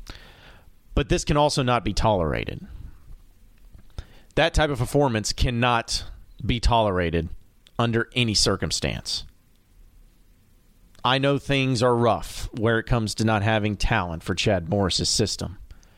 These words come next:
I know that the previous regime put you in a bind.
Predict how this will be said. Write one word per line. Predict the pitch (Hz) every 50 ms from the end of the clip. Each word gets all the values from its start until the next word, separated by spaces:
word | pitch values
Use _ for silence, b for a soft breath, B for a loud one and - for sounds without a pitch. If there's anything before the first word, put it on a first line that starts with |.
| b b b b b b b b b b b b b b b b b
I | - 117 120 131
know | 135 139 147 147 143
that | 123 139 127 -
the | - 123
previous | - - 135 135 131 120 127 135 123 - -
regime | 127 113 98 107 123 127 120 113 104
put | - 131 - - -
you | 123 120
in | 117 110
a |
bind. | 101 92 101 95 85 73 - - - -